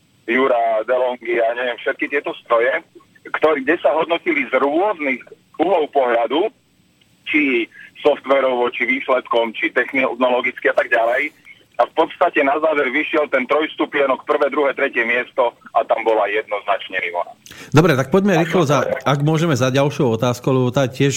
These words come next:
Speaker 2: je taká, že tam to chce nejakú tro-, miernu konkrétnosť, že akú kávu si kupovať a či sa dajú odporučiť aj nejakí výrobcovia.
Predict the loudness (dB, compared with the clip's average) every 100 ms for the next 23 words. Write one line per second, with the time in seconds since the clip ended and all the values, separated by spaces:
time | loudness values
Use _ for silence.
0 | 0 0 -2 -2 0 2 0 -2 -2 -2
1 | 0 -2 -2 0 0 0 -4 0 0 2
2 | 2 2 2 0 0 0 0 0 -2 0
3 | 0 0 -2 -4 0 0 0 0 0 2
4 | 0 0 -2 -2 -2 0 2 2 -2 -8
5 | -20 -6 -4 0 2 2 4 2 0 -2
6 | 0 0 0 0 2 0 -2 -2 0 0
7 | 0 -4 -6 -4 -6